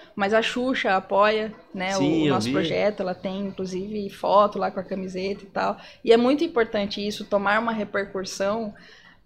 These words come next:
Speaker 1: pelos animais,
Speaker 2: Sim,
Speaker 1: entendeu?
Speaker 2: claro.
Speaker 1: Eu falo, eu costumo falar que a, que nós somos a voz deles,
Speaker 2: Uhum.
Speaker 1: né? Eles não falam, mas se a gente precisar, a gente grita por eles, né?
Speaker 2: Com certeza.
Speaker 1: Então esse, esse é o nosso, no-, nosso lema mesmo, de dar voz pra eles.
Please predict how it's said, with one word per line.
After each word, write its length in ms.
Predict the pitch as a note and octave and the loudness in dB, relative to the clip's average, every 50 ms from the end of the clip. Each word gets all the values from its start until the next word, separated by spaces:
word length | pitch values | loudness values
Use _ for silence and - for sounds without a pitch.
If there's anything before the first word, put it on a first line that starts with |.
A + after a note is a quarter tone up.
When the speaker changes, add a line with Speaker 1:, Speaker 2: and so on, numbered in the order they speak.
| _ | _
Speaker 1:
pelos 320 | _ A#3+ B3+ C4+ C#4 C4+ C4+ | _ 8 8 8 6 6 6
animais, 640 | B3+ C#4 C4+ C4 B3 G3 F3+ - - - - - - | 6 6 6 4 4 2 2 -2 -6 -12 -18 -14 -10
Speaker 2:
Sim, 360 | - - D#3 E3 F3 F#3+ F3+ | -4 0 0 2 2 0 0
Speaker 1:
entendeu? 60 | C3 | 4
Speaker 2:
claro. 420 | C3+ C#3 D3+ E3 D3+ B2 G#2+ B2 - | 4 6 6 8 6 4 2 0 0
Speaker 1:
Eu 120 | - G3 G3+ | -2 -2 -2
falo, 440 | - - G#3 G#3+ A3 A3 A3+ A3+ G#3+ | 4 6 8 8 10 10 8 8 8
eu 80 | G#3 | 6
costumo 300 | G#3 - - A#3 G#3+ G#3+ | 4 0 -4 -4 -2 -2
falar 300 | G#3 - G#3+ G3 G3 G3+ | -2 0 2 4 4 4
que 120 | G3+ - G#3+ | 4 4 2
a, 140 | G#3+ G#3+ A3 | 2 2 0
que 220 | - - - A3+ | -4 -8 -6 -2
nós 260 | G#3+ G3+ G#3 A#3 C#4 | 2 6 6 6 6
somos 340 | - C#4 A#3+ A#3+ B3+ B3+ B3+ | 6 2 2 2 2 2 4
a 140 | B3 A#3+ A#3 | 4 4 4
voz 600 | G#3+ G#3+ G3+ G3+ G3+ G#3+ C4 G4+ G4+ - - - - - - | 4 4 6 8 8 8 8 4 0 -4 -12 -18 -18 -8 2
deles, 420 | A#3 A#3+ A3+ F3+ F3 F#3 F3 C#3+ | 6 6 6 6 4 -2 0 2
Speaker 2:
Uhum. 140 | D3+ D3 C3 | 2 2 4
Speaker 1:
né? 260 | B2+ C3+ D3 D#3+ G3+ | 2 2 2 2 2
Eles 220 | G#3 G#3+ A3 G#3+ | 2 2 2 2
não 140 | A#3 A#3+ B3+ | 2 0 0
falam, 400 | B3+ - A3+ F#3+ F#3+ G3+ A#3 C4 | 2 4 6 8 8 8 6 4
mas 180 | C4 A#3 A3+ A3+ | 2 0 -2 -2
se 60 | A#3 | -4
a 40 | A3 | -4
gente 180 | A3 A3+ G#3+ | -4 -4 -6
precisar, 240 | - - A3+ G#3 G3 | -6 -6 0 2 2
a 60 | G3+ | 2
gente 220 | A3+ A3+ A#3 - D4+ | 2 0 -2 -2 -2
grita 400 | D4 D4 A3+ A3+ A3+ A3+ - A#3+ | -2 -2 -2 -2 -4 -4 -4 -6
por 180 | - - F4 | -6 -6 -6
eles, 360 | G#4 - B3 G3+ F#3+ G#2 - G3 | -4 -2 -2 -2 -4 -6 -10 -10
né? 140 | G2 G2+ G2+ | -10 -8 -8
Speaker 2:
Com 100 | C3+ B2+ | -8 -6
certeza. 460 | - - F3 - - C#3+ C3+ C3 B2 | -6 -8 -8 -2 0 2 2 4 2
Speaker 1:
Então 160 | A2+ F#3 F#3+ F#3+ | 2 2 2 2
esse, 300 | F#3+ G3 G3 - A3+ G#3 | 0 -2 -2 -2 -4 -2
esse 240 | G3 G3 G3 - G#3 | -2 -2 -2 2 2
é 80 | G3+ | 2
o 60 | G#3+ A3+ | 2 2
nosso, 460 | A3 G#3+ G#3+ A3 A3 - A#3+ A#3 A3 A3 | 2 2 2 2 0 -2 -4 -4 -4 -4
no-, 200 | G#3+ G#3 G3+ - | -2 -2 -2 -2
nosso 360 | - G3+ G3 G3+ G3+ - C4 | 0 0 0 0 -2 -4 -4
lema 420 | D4+ D#4 A#3 A3+ A3+ A#3 A#3 A#3 A#3 | -2 0 0 0 2 2 2 0 0
mesmo, 320 | A3 F#3+ F#3+ G3+ A3 A#3 A3+ | 0 -2 -2 -2 -2 -4 -4
de 80 | A#3 A3+ | -4 -2
dar 340 | G#3+ G3 F#3+ G3 A#3 C4+ C4+ | 2 6 8 10 10 8 6
voz 360 | B3 G#3 F#3+ F#3+ F#3+ - - | 6 6 6 6 6 4 0
pra 220 | - - D4 F4 F#3+ | -4 -6 -6 -4 -4
eles. 440 | E3+ - - - F#3+ - - - | -6 -6 -8 -10 -14 -16 -18 -20